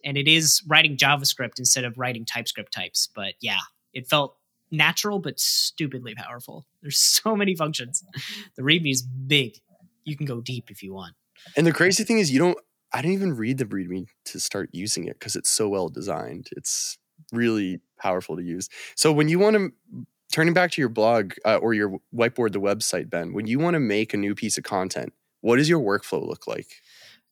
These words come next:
Speaker 1: Yeah, it's really, it's really short, uh, because I'm whipping out onto Twitter, YouTube, TikTok, and then the personal site with the links. And, uh, I have not automated anything. It's all manual.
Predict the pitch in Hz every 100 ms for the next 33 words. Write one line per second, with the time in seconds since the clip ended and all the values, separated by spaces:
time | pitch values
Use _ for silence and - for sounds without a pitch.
0 | - 202 170 180 226 311 294 214 - _
1 | 151 - 151 143 151 127 - - _ -
2 | 127 123 123 147 151 147 143 156 160 147
3 | 143 143 - _ _ - 147 139 143 135
4 | 135 135 190 165 156 - 151 143 143 143
5 | 131 - 156 - 147 135 135 - - 143
6 | 139 143 135 139 139 135 160 160 196 202
7 | - 165 139 143 139 170 - - - -
8 | - - - 143 139 135 139 131 127 131
9 | - 156 147 165 165 151 160 156 151 151
10 | - 160 151 143 143 139 - 139 151 151
11 | 139 139 143 143 139 135 135